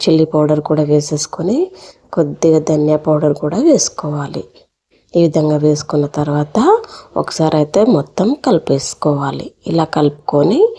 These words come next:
కాసేపు అయితే ఉడికించుకోవాలండి. మనకు సొరకాయ ముక్కలు అయితే సెవెంటీ పర్సెంట్ అయితే కు-, కుక్ అయిపోయాయన్నమాట. So, మిగిలిన థర్టీ ఉడికించుకుంటే చారు అనేది చాలా బాగుంటుంది టేస్ట్.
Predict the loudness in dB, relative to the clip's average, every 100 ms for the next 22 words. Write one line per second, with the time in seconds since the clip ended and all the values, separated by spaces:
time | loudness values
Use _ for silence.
0 | -16 -20 -10 -2 0 0 0 0 2 0
1 | 2 2 2 2 0 0 0 0 0 -2
2 | -4 -2 2 2 2 -2 -2 -2 0 0
3 | 0 -2 -12 -14 -16 -6 -2 0 2 2
4 | 2 2 2 2 0 0 2 -2 -2 -4
5 | 0 2 2 0 0 -2 2 0 0 -4
6 | -4 0 0 0 0 2 0 0 0 -2
7 | -4 -4 0 2 0 -2 -18 -18 -6 0
8 | 2 4 4 2 0 -4 -6 -20 _ -10
9 | -2 2 2 2 -4 -4 -2 2 4 4
10 | 2 0 -2 0 2 2 0 -2 -4 -2
11 | -2 -2 -2 -2 0 -2 -2 -4 -4 -2
12 | -2 -2 -4 -8